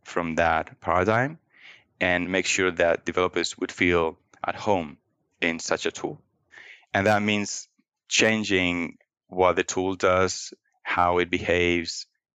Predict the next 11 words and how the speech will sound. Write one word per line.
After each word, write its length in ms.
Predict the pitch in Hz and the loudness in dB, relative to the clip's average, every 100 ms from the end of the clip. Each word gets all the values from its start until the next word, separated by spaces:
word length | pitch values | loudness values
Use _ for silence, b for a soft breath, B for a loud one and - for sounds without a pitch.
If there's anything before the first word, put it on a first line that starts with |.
| - | -6
how 200 | - 87 | 0 2
the 80 | 87 | 0
feedback 460 | 90 90 90 90 | -2 0 0 0
loop 200 | 90 90 - _ _ _ _ _ | -4 -4 -6 _ _ _ _ _
is 120 | 82 | -4
shaped, 600 | - 98 90 87 - - B B B B - | 0 2 2 2 -4 -16 B B B B 2
but 100 | 95 | 4
also 640 | 101 - 98 90 82 78 _ _ _ | 4 2 2 2 0 -4 _ _ _
what 220 | - 90 82 | 0 0 2
do 60 | |
you 260 | 95 92 | 2 0